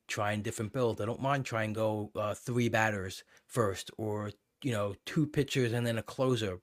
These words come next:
before I have a hitter. Um, just because I have this, this, this little plan in my head, like, "All right, well, I have all these players in this spot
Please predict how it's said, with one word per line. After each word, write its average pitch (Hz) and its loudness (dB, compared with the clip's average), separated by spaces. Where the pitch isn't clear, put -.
before 110 -2
I 110 2
have 110 0
a 110 0
hitter. 101 -2
Um, 92 -4
just - -6
because 123 2
I 113 6
have 123 4
this, 117 -2
this, 120 -4
this 113 -6
little 117 0
plan 110 2
in 117 -4
my 107 2
head, 120 2
like, 101 -4
"All 151 -2
right, 113 2
well, 117 -2
I 113 -4
have 117 -4
all 120 4
these 113 -6
players 110 -2
in 104 -4
this 113 -4
spot 92 -4